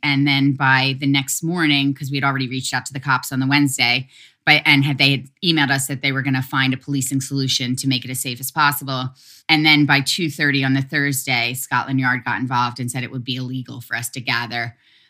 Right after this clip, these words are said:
By Thursday night, we had lawyers and we raised thirty-seven thousand pounds to sue the police for our right to protest.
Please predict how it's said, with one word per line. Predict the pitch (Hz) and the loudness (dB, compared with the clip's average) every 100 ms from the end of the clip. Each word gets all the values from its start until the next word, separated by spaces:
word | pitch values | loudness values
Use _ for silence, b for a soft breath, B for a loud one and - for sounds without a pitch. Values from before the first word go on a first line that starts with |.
| b | b
By | - 139 | -4 -4
Thursday | 135 - 190 196 208 190 220 | -4 -4 0 0 0 -4 -4
night, | 214 233 247 - _ | -2 -2 -2 -6 _
we | 160 156 151 147 143 - - | -8 -4 -4 -4 -6 -10 -10
had | 143 143 | -6 -4
lawyers | 156 190 190 180 170 | -2 2 4 4 0
and | 151 143 | 0 0
we | 139 | 0
raised | 135 139 139 - | 0 0 -2 -4
thirty-seven | 143 143 139 135 | -4 -2 -2 -2
thousand | 135 135 135 | 0 0 0
pounds | 131 139 135 135 - | -2 0 0 -2 -4
to | 131 | -8
sue | - 156 | -4 -4
the | 139 | -6
police | 139 151 139 135 | -8 -8 -6 -8
for | - 135 | -10 -6
our | 135 131 | -4 -4
right | 135 135 - | -4 -4 -8
to | 143 | -14
protest. | - 147 143 233 240 - - | -10 -10 -6 -8 -8 -12 -16